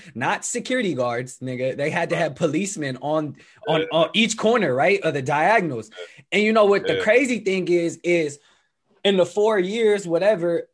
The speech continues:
Speaker 1: I don't remember any huge, like, fights between Berkeley High and, and Mac. It was all love, right? You brought everyone
Speaker 2: Yeah.
Speaker 1: together and it was like, "Nah, we just here for basketball." Yeah, there was some thugs and shit in there, but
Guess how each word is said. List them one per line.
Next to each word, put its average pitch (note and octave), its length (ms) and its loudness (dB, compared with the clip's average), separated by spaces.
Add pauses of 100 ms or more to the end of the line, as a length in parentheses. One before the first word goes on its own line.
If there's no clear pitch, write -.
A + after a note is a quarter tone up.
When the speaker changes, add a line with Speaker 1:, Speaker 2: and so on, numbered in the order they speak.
(140)
Speaker 1:
I F#3 180 2
don't D4 220 4
remember G#3 440 0
any G3 320 -4
huge, G3 440 -4
like, D3+ 220 -2
fights - 640 -4 (220)
between F3+ 440 -2
Berkeley E3+ 240 0
High D3+ 460 0
and, C#3 220 -10
and B2+ 200 -8
Mac. E3+ 320 -2
It F#3+ 80 2
was F#3 180 0
all F#3 220 4
love, D#3 320 2
right? D3 200 -2
You E3 120 -6
brought D3+ 440 -2
everyone E3 460 0
Speaker 2:
Yeah. C#3 80 -4
Speaker 1:
together E3 360 0
and C#3 100 -6
it C#3 40 -6
was C3 120 -6
like, A#2 140 -4
"Nah, A#2 180 -8
we C3+ 160 -6
just D#3 180 -4
here F3 200 -2
for E3 120 -8
basketball." C3+ 400 -4
Yeah, G3 180 -4
there G#3 100 -4
was F#3+ 100 -6
some C3 140 -10
thugs C#3 300 -4
and C3 100 -10
shit C3 200 -8
in A#2+ 120 -10
there, A#2+ 200 -8
but G#2 260 -8